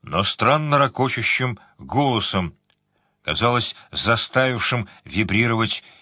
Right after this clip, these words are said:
и барабанные перепонки, и череп Сварога. «Это вы меня освободили?» «Мы», — опомнился Сварог.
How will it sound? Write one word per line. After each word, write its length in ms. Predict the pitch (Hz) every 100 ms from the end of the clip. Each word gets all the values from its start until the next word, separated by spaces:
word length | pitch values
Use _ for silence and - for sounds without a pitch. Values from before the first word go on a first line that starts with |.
| _
и 100 | 92
барабанные 640 | 92 104 104 113 110 110 104
перепонки, 640 | 95 95 120 127 104 117
и 340 | 117 117 104
череп 460 | - 110 104 95 -
Сварога. 520 | - 87 90 78 78 _ _ _ _ _ _ _ _ _ _ _ _ _
«Это 560 | 98 101 - 110 110 - -
вы 400 | 76 73 113 156
меня 440 | 180 170 147 117 -
освободили?» 880 | 107 - 98 95 92 92 80 76 _ _ _ _ _ _ _ _ _ _ _ _
«Мы», — 480 | - 107 143 139 131 - _ _ 92
опомнился 640 | 95 101 98 95 90 90
Сварог. 500 | - 92 95 90